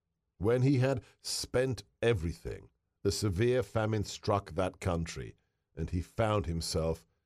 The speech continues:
in dire need. So he hired himself out to one of the local citizens, who sent him to his farm to tend the swine. And he longed to eat his fill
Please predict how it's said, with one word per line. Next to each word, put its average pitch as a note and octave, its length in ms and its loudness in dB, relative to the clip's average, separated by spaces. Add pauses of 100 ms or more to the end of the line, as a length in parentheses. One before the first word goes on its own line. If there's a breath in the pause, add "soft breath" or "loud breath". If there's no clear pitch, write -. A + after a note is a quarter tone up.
(220)
in D2 200 -4
dire D2 360 -2
need. A#1+ 460 -12 (680)
So B2 220 2
he B2 160 4
hired C3+ 360 0
himself A#2+ 440 0
out A2 280 0 (280 soft breath)
to A2 100 0
one A#2+ 140 2
of A#2 100 2
the A2+ 80 4
local A#2+ 320 2
citizens, F#2 640 0
who G2+ 80 0
sent A#2+ 400 -2
him G#2+ 200 0
to G#2 140 0
his F#2+ 220 0
farm G2 420 0 (300 soft breath)
to G2+ 100 -4
tend F#2 360 0
the G#2 80 0
swine. G#1 640 -4 (800)
And G2+ 180 2
he G#2+ 160 4
longed A2 640 2
to - 260 -6
eat A#2 320 -2
his G#2 260 0
fill G2+ 440 2